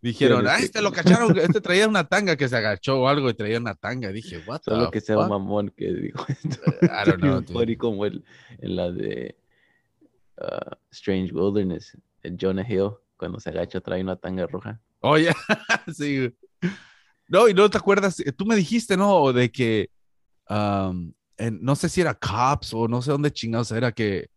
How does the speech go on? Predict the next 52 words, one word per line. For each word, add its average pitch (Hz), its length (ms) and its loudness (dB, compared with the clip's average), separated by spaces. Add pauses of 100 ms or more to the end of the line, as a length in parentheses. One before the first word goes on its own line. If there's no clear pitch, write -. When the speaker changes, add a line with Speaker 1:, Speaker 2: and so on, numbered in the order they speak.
(720)
Speaker 1:
le 107 160 -4
quitaron 131 480 2
el, 113 140 2
los 104 120 0
zapatos 117 560 0
o 104 120 2
algo 139 340 2
y 113 60 2
traía 104 180 0
las, 113 220 0
las 107 480 -2
uñas 127 220 -2
pintadas. 101 680 -2 (1200)
¿Quién 143 160 -4
chingados? 156 480 -2 (220)
Speaker 2:
Era 107 260 0
un, 113 220 0
un 107 280 -2
güey 107 260 0
de 101 140 -2
un 104 100 -4
skateboard, 95 640 -4
no 92 100 -6
sé 90 140 -6
si 98 120 -8
dices 95 300 -8
ese. 95 400 -12
Speaker 1:
Oh, 165 180 2
que 165 100 0
se 139 120 -2
quebró 123 260 2
la 143 180 2
pata, 151 280 2
¿no? 131 140 2
O 110 140 4
algo. 180 220 0
Speaker 2:
Se - 80 -6
quebró 90 240 -4
el 95 140 -4
tobillo 104 540 2
y, 98 200 0
y 87 180 -6
le 85 280 -4
que - 140 -18
quitaron 90 440 -4
el 90 100 -6
zapato 90 380 -6
ahí 90 80 -2
enfrente, 92 460 -8
pues - 220 -20
todo 87 120 -6
el, 87 100 -8